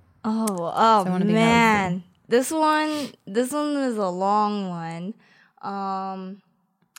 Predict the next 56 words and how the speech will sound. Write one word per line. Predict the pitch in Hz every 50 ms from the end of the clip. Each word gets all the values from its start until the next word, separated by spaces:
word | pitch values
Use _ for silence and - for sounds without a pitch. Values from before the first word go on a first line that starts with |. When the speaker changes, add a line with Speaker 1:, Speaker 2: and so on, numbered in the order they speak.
| - _ -
Speaker 1:
but | 208 220 226 208 185 - -
I, | 185 214 214 - _ _ -
I | 202
don't, | 220 262 262 269 247 - -
I, | - - _ _ _ _ _ _ _ _ _ _ _ _
do | - 208
we | 220
have, | 240 269 285 - - _ _
Speaker 2:
We | - 202 247 233
got | 285 311 311 302
Speaker 1:
do | -
we |
Speaker 2:
time, | 196 190 185 190 196
Speaker 1:
have, | 190
Speaker 2:
girl. | - 202 196 202
Speaker 1:
we | 196
Speaker 2:
We | 233
Speaker 1:
got | 226 247 240 214
Speaker 2:
got | 190 208
Speaker 1:
time? | 214 180 175 170 165 165 175 175
Speaker 2:
time. | - _ _ - _ _ _ _ _ _ _ _ _ _ _
She's, | - - 277 320 392
like, | 370 285
Speaker 1:
We | - 202
got | - -
Speaker 2:
looking | - 269 254
at | 240
the | 339
Speaker 1:
time. | 349 349 339 339 403 381 381
Speaker 2:
clock. | 370 -
Speaker 1:
<laughs> | -
I | 427 392 370 453
know. | - 403
I | 392 392 381 370
was | 330
like, | - 359 330 320 370 381 381 381 370 370 339 330 302 302 302 - -
"Mm, | -
okay." | 247 240 247 208 165 - - _ _ - - - -
Speaker 2:
If, | 202 247 -
Speaker 1:
All | 233
Speaker 2:
I'll, | 220
Speaker 1:
right. | 214 - -
Speaker 2:
I'll, | 247 269 285 285 277 - -
I'll | 220 247
steer | 254 - - - 240 254
the | 214 214
conversation, | - 202 202 185 170 - - 156 156 - - - 170 -
so | 190
don't | 190 196 190
worry. | 180 196
Speaker 1:
Okay, | 233 233 214
okay. | 208 202 165 -
Well, | 202 226 247 262 -
no, | 285 277 277
no, | 269 247
no. | 220 185 -